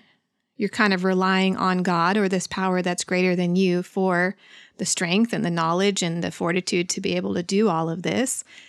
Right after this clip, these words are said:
And then you share that truth with others. You share, they say in the program, your experience, your strength, and your hope with others. So that's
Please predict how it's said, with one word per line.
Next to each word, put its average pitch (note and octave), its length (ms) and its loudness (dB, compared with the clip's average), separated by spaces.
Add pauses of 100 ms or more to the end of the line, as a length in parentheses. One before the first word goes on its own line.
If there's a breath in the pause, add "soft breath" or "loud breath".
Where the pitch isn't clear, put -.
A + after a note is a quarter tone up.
(180 loud breath)
And A3 160 2
then A3+ 240 4
you A3+ 200 2
share C4+ 320 2
that - 260 -2
truth B3+ 300 0
with A#3+ 100 -2
others. G3+ 400 2
You F#3 140 2
share, G3+ 480 2
they F#3+ 100 2
say F#3+ 220 0
in F#3 80 2
the F#3 80 0
program, G3+ 420 2
your F3+ 120 2
experience, G3 640 2
your F3+ 80 0
strength, F#3 420 0
and F#3 160 -2
your F3 100 -2
hope F#3 440 -2
with F#3+ 180 -6
others. F3+ 520 -4
So F#3+ 200 -4
that's - 420 -4